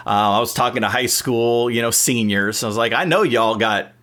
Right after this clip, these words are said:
a whole set, a whole mess of stuff that you're dealing with. Just do me a favor, take the burden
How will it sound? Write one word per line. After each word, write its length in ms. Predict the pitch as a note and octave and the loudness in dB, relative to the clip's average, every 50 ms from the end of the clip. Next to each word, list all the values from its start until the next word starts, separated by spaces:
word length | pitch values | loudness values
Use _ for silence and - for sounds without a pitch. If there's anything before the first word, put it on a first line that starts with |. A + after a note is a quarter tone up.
| _ _ _ _ _ _ - | _ _ _ _ _ _ -6
a 80 | A2 G#2 | -6 -4
whole 300 | - - E3 F#3+ F3+ - | -2 -2 -2 0 0 0
set, 420 | - - - - F3 D#3+ C3 - | 0 0 0 2 0 0 0 -2
a 60 | - A2+ | -2 -2
whole 180 | G#2 E3 F#3+ | -2 0 0
mess 340 | D3 A#2+ C3 D3+ D3 - - | 0 0 0 0 0 -2 -2
of 60 | A2+ | -2
stuff 560 | - - - - D3 G#2 D2+ - - - - - - - - - - - - - - | 0 0 0 0 0 -2 -2 -4 -10 -14 -16 -18 -20 -20 -20 -20 -20 -20 -20 -10 -4
that 120 | - A#2+ B2 | -2 -2 0
you're 160 | A2 B2 C3+ | 0 0 0
dealing 340 | B2+ A2+ G2+ F#2 F2 F2+ F2+ | 2 0 0 0 -2 -2 -2
with. 300 | E2+ C2 - - - - - - - - - - - | -4 -4 -6 -8 -12 -18 -20 -20 -20 -20 -20 -10 -6
Just 220 | - B2+ A2+ - | -4 -2 -2 -2
do 140 | - - C3+ | 0 0 2
me 120 | C#3+ G3 G#3+ | 2 2 0
a 40 | |
favor, 440 | G3+ - - D3+ C#3 C3+ B2 C3+ B2+ | 0 0 0 0 0 0 0 -2 -4
take 480 | A#2+ - - - - D3+ D3+ - - - | -4 -6 -6 -4 -4 -4 -4 -8 -12 -10
the 140 | - D3 E3+ | -6 -4 -4
burden 600 | C3 A2 D3 C#3 C3+ C3+ B2+ C3+ C3+ C3 C3+ C3 | -2 0 2 2 2 0 0 0 -2 -2 -4 -6